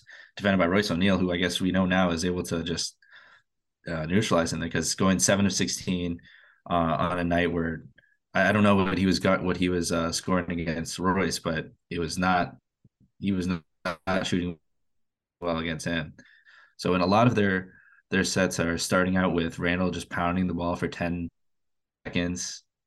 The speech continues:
trying to get an advantage in the paint. And then from there, like, you're working with fourteen seconds of clock with, uh, we're not able to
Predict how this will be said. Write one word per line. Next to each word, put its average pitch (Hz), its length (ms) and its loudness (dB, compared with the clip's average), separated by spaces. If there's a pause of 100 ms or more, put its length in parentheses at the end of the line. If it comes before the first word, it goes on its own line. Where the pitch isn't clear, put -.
trying 87 260 0
to 87 100 -4
get 87 120 2
an 85 80 -2
advantage 85 300 -4
in 90 60 -6
the 82 60 -6
paint. 85 380 -6 (340)
And 90 100 0
then 87 80 2
from 82 120 -6
there, 87 200 0
like, 82 220 -4 (440)
you're 98 140 0
working 95 240 2
with 87 140 -4
fourteen 90 340 0
seconds 82 320 -2
of - 60 -12
clock 78 300 -6 (880)
with, 85 260 0
uh, 80 180 2
we're 85 140 -4
not 85 220 -2
able 82 100 -10
to 80 160 -6